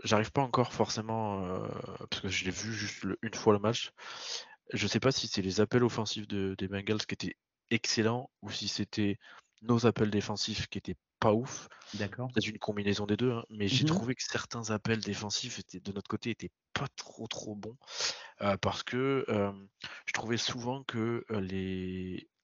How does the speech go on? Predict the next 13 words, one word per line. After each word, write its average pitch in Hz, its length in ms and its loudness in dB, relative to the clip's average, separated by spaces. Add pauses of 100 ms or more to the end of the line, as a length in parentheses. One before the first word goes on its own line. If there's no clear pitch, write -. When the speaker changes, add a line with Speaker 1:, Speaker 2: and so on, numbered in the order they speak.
(440)
Speaker 1:
les 95 400 -2
wide 107 260 2
receivers 110 600 -2
ou, 104 440 -10 (720)
ou 98 140 -4
par 92 220 0
exemple, 101 380 -4
euh, 87 380 -6 (920)
comment 95 140 -14
ça - 80 -14
s'appelle, 92 200 -12
Ja'Marr 95 260 0
Chase, 123 400 0